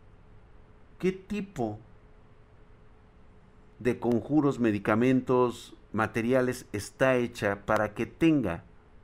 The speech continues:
la capacidad de darte conocimiento e inmortalidad y poder.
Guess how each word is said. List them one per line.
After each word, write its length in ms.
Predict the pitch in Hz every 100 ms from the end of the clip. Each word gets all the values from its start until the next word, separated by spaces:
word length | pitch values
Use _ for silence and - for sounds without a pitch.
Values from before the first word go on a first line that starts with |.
| - - - -
la 340 | 110 120 120
capacidad 840 | - 113 - 110 - 113 131 135 - - - - - - - -
de 160 | 107 110
darte 380 | 127 139 - -
conocimiento 920 | 120 104 - 98 104 110 101 113 -
e 120 | - 104
inmortalidad 800 | 95 92 87 - 90 90 98 95
y 60 |
poder. 340 | 92 92 80